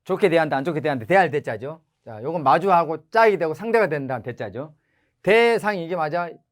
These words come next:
대상 요거 맞아? 어떤 대상 할 때. 이게 맞아요. 이게 형상 상자고 이게 코끼리 상자. 대상 할 때 요 상자 써요. 사람이 형상 할 때 요거 써요. 석고상. 사람 형상할 때는 혀-, 석고상 할 때는 이거죠.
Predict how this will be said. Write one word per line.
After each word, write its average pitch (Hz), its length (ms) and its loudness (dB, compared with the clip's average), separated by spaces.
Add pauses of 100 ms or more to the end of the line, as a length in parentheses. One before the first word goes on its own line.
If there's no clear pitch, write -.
(140)
대상 143 420 -2
요거 123 200 -6
맞아? 82 280 -12 (1900)
어떤 139 220 2
대상 165 280 2
할 101 140 -10
때. 82 180 -18 (720)
이게 175 160 2
맞아요. 175 380 0
이게 190 160 -4
형상 233 280 0
상자고 185 380 -2
이게 151 60 -4
코끼리 185 280 -8
상자. 113 360 -12 (840)
대상 208 240 4
할 202 80 -2
때 185 120 -4
요 180 120 0
상자 190 360 0
써요. 147 360 -4 (1500)
사람이 233 380 2
형상 220 260 -2
할 202 80 -4
때 190 80 -8
요거 175 160 -4
써요. 165 360 -4 (760)
석고상. 202 580 0 (200)
사람 220 280 0
형상할 190 460 -4
때는 175 200 -4
혀-, 214 160 -4
석고상 208 420 0
할 165 80 -4
때는 151 160 -6
이거죠. 175 380 -4